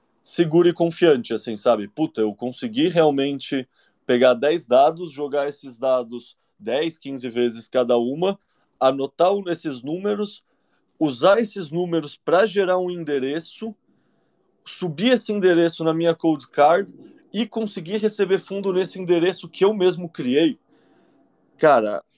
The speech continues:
o momento que você faz isso é um momento que você, sei lá, pelo menos pra mim foi uma, sabe, aquele momento que novamente uma ficha da beleza e da complexidade do Bitcoin, assim, cai. Tipo,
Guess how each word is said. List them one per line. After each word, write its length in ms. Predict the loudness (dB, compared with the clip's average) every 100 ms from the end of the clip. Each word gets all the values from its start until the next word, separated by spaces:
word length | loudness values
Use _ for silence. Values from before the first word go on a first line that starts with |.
| _
o 60 | -8
momento 420 | -4 -2 -4 -8
que 80 | -8
você 100 | -8
faz 380 | -4 -4 -4 -10
isso 240 | -10 -6
é 40 | -6
um 100 | -6
momento 460 | -8 -6 -10 -10
que 120 | -10
você, 580 | -6 -6 -2 2 2 0 -4 _ _ _ _
sei 120 | 4
lá, 280 | 6 6 2 _ _ _ _ _
pelo 160 | -8 -6
menos 260 | -6 -8 -6
pra 200 | -4 -4
mim 180 | -6
foi 220 | -6 -2 -2
uma, 200 | -2 -4 _ _ _ _ _ _ _ _ -14 -12 -12 -4
sabe, 200 | 0 2
aquele 220 | 2 0
momento 320 | 0 -2 -4
que 80 | -4
novamente 640 | 2 2 2 -2 -2 -6 -6
uma 160 | -6
ficha 480 | -6 -4 -6 -2 -4 -4 _ _ _
da 140 | 0 0
beleza 600 | 0 -4 0 0 0 -2
e 40 |
da 120 | -2
complexidade 1120 | -4 -6 -6 -8 -8 -6 4 6 6 2 -4 -8
do 120 | -8
Bitcoin, 560 | -10 -12 -12 -6 -4 -4
assim, 300 | -8 -12 -8
cai. 400 | 2 4 4 -2 _ _ _ _
Tipo, 400 | -12 -12 -8 -10